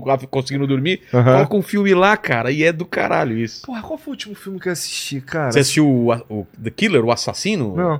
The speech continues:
Speaker 2: Que filme? Ah, esse daí tá na Netflix,
Speaker 1: É,
Speaker 2: né?
Speaker 1: bom pra caramba.
Speaker 2: Eu vi uma galera falando que é bom, mas eu
Speaker 1: David
Speaker 2: assisti,
Speaker 1: Fincher.
Speaker 2: eu assisti com a, com, com a Carol recentemente, A Freira dois. Ela gosta de filme de terror.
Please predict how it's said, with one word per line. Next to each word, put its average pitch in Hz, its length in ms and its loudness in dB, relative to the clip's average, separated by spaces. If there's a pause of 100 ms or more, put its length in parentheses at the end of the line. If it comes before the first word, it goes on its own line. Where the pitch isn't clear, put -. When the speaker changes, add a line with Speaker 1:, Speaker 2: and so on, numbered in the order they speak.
(120)
Speaker 2:
Que - 80 -20
filme? 165 240 -8
Ah, 190 240 6
esse 143 140 0
daí 160 100 4
tá 156 100 -4
na 156 120 0
Netflix, 147 500 2
Speaker 1:
É, 135 120 6
Speaker 2:
né? 131 40 4
Speaker 1:
bom 117 220 0
pra 139 80 -2
caramba. 123 420 -2
Speaker 2:
Eu 208 100 6
vi 170 120 2
uma 220 80 6
galera 208 260 6
falando 196 280 2
que 202 100 0
é - 40 4
bom, 156 300 2 (440)
mas 160 760 4
eu 151 140 4
Speaker 1:
David 160 120 6
Speaker 2:
assisti, 135 440 -2
Speaker 1:
Fincher. 165 140 -2 (180)
Speaker 2:
eu 127 80 -2
assisti 131 200 -6
com - 120 -2
a, 143 100 -2
com, 135 300 -10
com 131 180 -6
a 135 60 -6
Carol 139 480 2
recentemente, 127 1200 -6 (260)
A 123 120 -2
Freira 147 540 -2
dois. 90 560 -8
Ela 95 120 -6
gosta 98 140 -2
de - 60 -12
filme 104 140 -12
de - 100 -18
terror. 92 340 -8